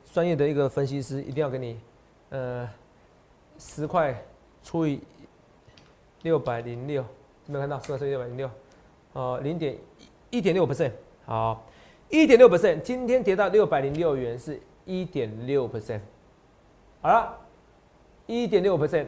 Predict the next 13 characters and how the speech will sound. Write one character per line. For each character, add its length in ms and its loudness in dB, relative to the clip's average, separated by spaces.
如 260 4
果 280 6
跌 160 8
到 60 10
多 100 6
少？ 360 8
跌 80 -6
到 120 8
六 420 10
百 380 2
块， 360 2
就 100 -8
是 160 -2